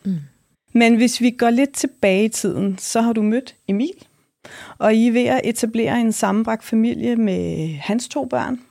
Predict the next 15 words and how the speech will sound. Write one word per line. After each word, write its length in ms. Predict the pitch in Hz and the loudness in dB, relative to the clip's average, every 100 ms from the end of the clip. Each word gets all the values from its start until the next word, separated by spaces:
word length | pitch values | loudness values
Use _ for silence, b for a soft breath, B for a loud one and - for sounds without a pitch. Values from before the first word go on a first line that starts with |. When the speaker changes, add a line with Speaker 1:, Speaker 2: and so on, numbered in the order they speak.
| b _ - | b _ -2
Speaker 2:
øh, 300 | 220 214 202 - | 0 0 0 -2
og 160 | 214 | -2
dig 240 | 175 180 - | 0 0 -4
og 120 | 185 | -8
din 160 | 185 - | -8 -8
søn. 300 | - 151 151 _ _ _ _ _ _ _ _ _ _ | -8 -8 -8 _ _ _ _ _ _ _ _ _ _
Det 60 | 202 | 0
er 40 | |
noget, 160 | 190 190 | 2 4
der 60 | 202 | 2
kræver 380 | - 190 196 | 2 0 2
en, 360 | 214 - 190 185 | 0 -2 -2 -2
øh, 140 | 180 | -2
stor 380 | 190 - 220 190 - | -4 -2 -2 -4 -6
portion 400 | 233 - 208 | -6 -4 -4